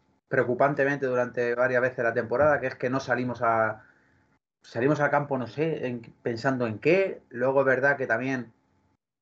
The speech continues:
ya discutir o no, si la falta de Jiménez no es falta de Jiménez, tal, pero es verdad que el Bilbao nos come la tostada totalmente, sale con más intensidad que nosotros, con más ganas de ganar, y nosotros salimos, pues, a ver qué pasa, hasta que nos cazan uno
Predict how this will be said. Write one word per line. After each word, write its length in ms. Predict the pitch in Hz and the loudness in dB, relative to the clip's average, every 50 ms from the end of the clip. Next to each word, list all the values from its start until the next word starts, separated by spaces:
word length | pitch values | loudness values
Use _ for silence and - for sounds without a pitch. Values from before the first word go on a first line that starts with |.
| _ _ | _ _
ya 200 | - 117 139 139 | 0 2 2 4
discutir 440 | 139 135 131 - 127 123 135 131 120 | 4 0 -2 -4 -8 -6 -2 -2 -2
o 80 | 113 | 0
no, 280 | 120 139 147 139 131 117 | 0 0 0 0 -2 -4
si 160 | 107 - 127 | -8 -8 -2
la 120 | 113 113 113 | 0 0 2
falta 320 | - 139 127 - 131 127 | 2 -2 0 0 -2 -2
de 120 | 117 120 | -2 -2
Jiménez 520 | 107 - - 113 110 123 135 139 131 123 120 | -6 -6 -8 -6 -4 -2 -2 -2 -2 -2 -2
no 80 | 120 | -4
es 60 | 113 117 | -4 -2
falta 260 | 131 123 110 120 113 | -2 0 2 2 0
de 100 | 117 113 | 0 0
Jiménez, 540 | - 117 107 113 123 135 131 120 113 113 - | -4 -8 -4 0 0 0 0 0 -2 -2 0
tal, 200 | - 156 170 170 | 2 2 4 4
pero 140 | 143 127 | 2 2
es 60 | 127 127 | 2 2
verdad 160 | 131 131 131 | 2 0 0
que 80 | 131 | -2
el 40 | 120 | -2
Bilbao 260 | 120 120 113 131 131 | -2 -2 -2 -2 -2
nos 120 | 117 117 - | -2 -2 -2
come 200 | - 127 127 120 | -2 -2 0 0
la 120 | 117 113 | 0 0
tostada 560 | - 113 110 - - 127 123 120 113 107 - - _ _ _ _ _ _ _ _ _ _ _ _ _ _ _ _ _ _ | 0 -4 -4 0 2 4 4 4 2 2 -2 -10 _ _ _ _ _ _ _ _ _ _ _ _ _ _ _ _ _ _
totalmente, 560 | _ 131 117 139 135 131 135 139 139 - 131 | _ 0 2 2 2 2 0 -2 -2 -4 -6
sale 180 | - 135 135 127 | -4 -4 -6 -4
con 100 | 127 127 | -4 -6
más 140 | 127 127 127 | -6 -8 -8
intensidad 460 | 131 120 123 117 113 - 123 117 - | -6 -6 -6 -6 -4 -4 -6 -4 -4
que 80 | - 113 | -6 -8
nosotros, 580 | 110 104 131 151 156 - 175 170 170 170 165 | -6 0 0 -2 0 2 2 4 4 4 2
con 160 | - - 120 | -2 -6 -4
más 100 | 123 127 | -4 -2
ganas 280 | 120 127 123 120 117 117 | -2 0 0 0 -2 -2
de 80 | 117 107 | -2 -2
ganar, 480 | 104 107 120 143 156 165 165 - - _ _ _ _ _ _ _ _ _ _ _ _ _ _ | 0 2 2 4 4 4 2 -2 -6 _ _ _ _ _ _ _ _ _ _ _ _ _ _
y 100 | 139 131 | -6 -4
nosotros 300 | 123 127 139 147 147 - | -2 -2 0 0 -2 0
salimos, 360 | 139 135 156 180 180 170 160 | 0 0 0 2 0 0 -2
pues, 140 | - 143 123 | -4 -8 -4
a 60 | 123 | 0
ver 180 | 117 139 139 - | 0 0 0 2
qué 100 | - 120 | -2 0
pasa, 560 | - - 185 196 190 - 202 202 208 208 - _ _ | 2 2 0 0 0 0 -2 -2 -2 -6 -10 _ _
hasta 260 | - 110 - - 117 | -16 -16 -12 -10 -10
que 80 | 117 113 | -8 -6
nos 140 | 110 110 | -8 -4
cazan 320 | - 143 139 - 127 120 135 | -2 -2 -2 0 -2 -4 -2
uno 460 | 170 180 180 180 185 185 202 202 | -2 -2 -2 -4 -4 -6 -8 -12